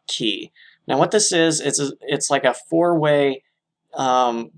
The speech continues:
looks like a four-way wrench, like you might have to change, lug wrench, like to change your tire. They, like they did in the old days. Only this is, like, the size that fits in the palm of your hand. And on each end,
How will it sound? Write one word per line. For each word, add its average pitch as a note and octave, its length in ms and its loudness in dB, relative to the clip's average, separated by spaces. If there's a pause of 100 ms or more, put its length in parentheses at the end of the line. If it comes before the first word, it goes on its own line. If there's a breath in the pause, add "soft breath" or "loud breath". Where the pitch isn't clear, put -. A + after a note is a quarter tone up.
(100)
looks E3 200 0
like F3 100 2
a D#3 60 4
four-way C#3+ 540 2
wrench, C3 600 0
like A#2+ 160 -4
you A#2 80 -6
might A#2 300 -2
have A#2 360 2
to A2+ 360 -2
change, B2 440 -2 (200)
lug B2 260 4
wrench, G#2+ 380 0
like A2+ 160 4
to G#2+ 100 -6
change A#2 300 -2
your A2 80 -6
tire. A2+ 420 0 (1120 soft breath)
They, C3+ 240 2
like B2+ 240 0
they A#2 420 0
did B2+ 220 2
in A#2+ 80 -2
the G#2+ 80 -4
old A#2 240 0
days. G#2 300 0
Only B2+ 200 0
this E3+ 220 0
is, E3+ 220 0
like, C3+ 320 0 (440)
the - 140 -6
size B2+ 600 2
that B2 260 -4
fits B2+ 220 -2
in A#2+ 80 -6
the A2+ 60 -2
palm A#2+ 300 0
of A#2+ 40 -2
your A2 100 0
hand. G#2 400 -2
And - 80 -8
on A#2+ 140 0
each G#3+ 300 0
end, C3 380 2